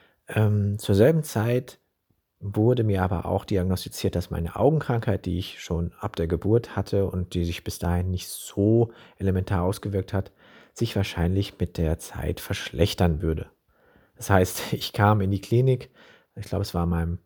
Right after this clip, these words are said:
zwanzigsten oder einundzwanzigsten Geburtstag, ähm, in Tübingen in die Augenklinik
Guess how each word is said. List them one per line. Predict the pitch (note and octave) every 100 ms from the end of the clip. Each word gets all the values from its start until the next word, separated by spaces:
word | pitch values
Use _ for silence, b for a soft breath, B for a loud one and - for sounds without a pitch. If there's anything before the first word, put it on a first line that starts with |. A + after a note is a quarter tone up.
| _ -
zwanzigsten | - B2 D#3 -
oder | F#2+ -
einundzwanzigsten | F#2+ F#2 - E2 F2+ -
Geburtstag, | F2 E2 G#2+ - A#2+ A#2 B B B B B B B _ -
ähm, | A2+ G2+
in | F#2 F#2
Tübingen | - A2+ A2 F#2+
in |
die | F2+ -
Augenklinik | A2 A#2 - G#2+ G#2 -